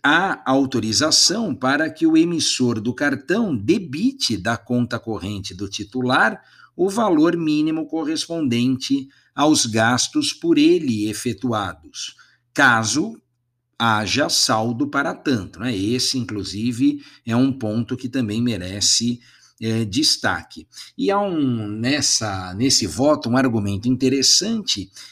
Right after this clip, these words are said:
que é o seguinte, né? O, a, a impossibilidade dessa medida faria com que houvesse um risco maior na operação,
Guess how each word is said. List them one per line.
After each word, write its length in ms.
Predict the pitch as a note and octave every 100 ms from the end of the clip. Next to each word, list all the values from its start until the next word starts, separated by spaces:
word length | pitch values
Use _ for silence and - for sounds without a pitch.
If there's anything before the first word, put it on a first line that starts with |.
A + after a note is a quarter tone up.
| _
que 400 | - F3+ D#3+ B2+
é 200 | D3 F3+ _ - -
o 340 | E3 F3 F3
seguinte, 800 | F3 - G3 D3+ E3 D#3+ - G2
né? 320 | - C3 E3 D#3+ - - - -
O, 1120 | C#3+ D3 C#3+ C#3 C#3 C3+ C3 B2+ B2 A#2+ A#2+ _ _ _ _ _ _
a, 300 | C3 - D3
a 80 | D3+
impossibilidade 1120 | G3+ A3+ A3 - E3+ D3+ G2+ A2+ C3+ C3 F2+
dessa 560 | F#2 G#2+ C#3+ F3 - B2
medida 800 | G#2+ F2+ D#2 A2 G3+ E3+ F#2+ - - -
faria 600 | - - E3+ D3 E3 F#3
com 280 | F3+ E3+ D#3+
que 220 | C#3 E3
houvesse 1000 | E3+ D3+ G2 G2 C#3+ G3 G3 - A#2 G#2 C3
um 220 | D#3+ D3
risco 600 | G2+ B2+ G3 - - B2
maior 680 | B2 F#3 G#3+ C#3+ E3 G3 A#2
na 140 | G#2+
operação, 840 | G#2 G2 A2 G#2+ - - G2 E2+